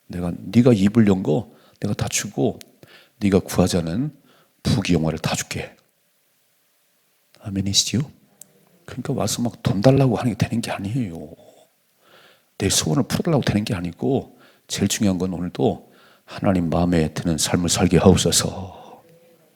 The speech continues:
하나님의 기쁨이 되게 하옵소서. 다 풀어주지, 다 풀어주지.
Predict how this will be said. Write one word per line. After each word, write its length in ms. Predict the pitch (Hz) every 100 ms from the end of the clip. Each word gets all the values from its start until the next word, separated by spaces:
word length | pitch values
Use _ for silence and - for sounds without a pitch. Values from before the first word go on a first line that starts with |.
| _ _
하나님의 500 | - 107 101 87 78
기쁨이 400 | - - 107 104
되게 220 | 98 90
하옵소서. 720 | 82 87 - 98 - - 98 113 _ - - - - _ -
다 300 | - - -
풀어주지, 440 | - 214 190 175
다 140 | - -
풀어주지. 540 | - 156 143 -